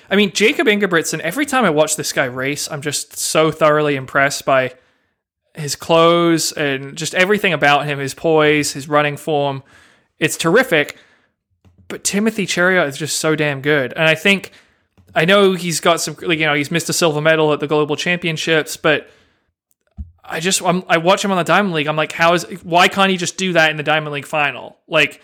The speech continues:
he did it, in, sorry, in the World Championship final. He did it in twenty seventeen, and he dropped everyone but Elijah Manigoy.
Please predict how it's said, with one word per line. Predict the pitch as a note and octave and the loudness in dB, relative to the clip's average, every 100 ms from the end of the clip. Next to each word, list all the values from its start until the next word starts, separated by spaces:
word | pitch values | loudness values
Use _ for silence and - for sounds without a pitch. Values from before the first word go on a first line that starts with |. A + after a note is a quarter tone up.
| _ | _
he | - D#3 | -8 2
did | F#3 | 4
it, | G3+ F#3+ | 4 0
in, | F#3 | -4
sorry, | - F3 D3+ | 2 4 4
in | |
the | D#3 | 2
World | E3 | 0
Championship | D#3 E3 D3+ D3 | 0 -6 -6 -6
final. | D3+ C3+ - | -4 -4 -6
He | E3+ | -8
did | E3 F#3 | 2 2
it | A3 | 4
in | |
twenty | F#3+ F#3 E3 | 0 0 0
seventeen, | F3 D3+ D3 D#3 C#3+ | 0 -4 -2 -2 -2
and | C#3+ | -8
he | |
dropped | C#3 D#3 D3+ | 0 0 0
everyone | D3+ D#3 D3 D3 | -4 0 0 0
but | C#3 | -2
Elijah | C#3 C3+ C#3+ | 2 0 0
Manigoy. | C3+ C#3 C3 B2+ B2 | -6 -6 -4 -4 -4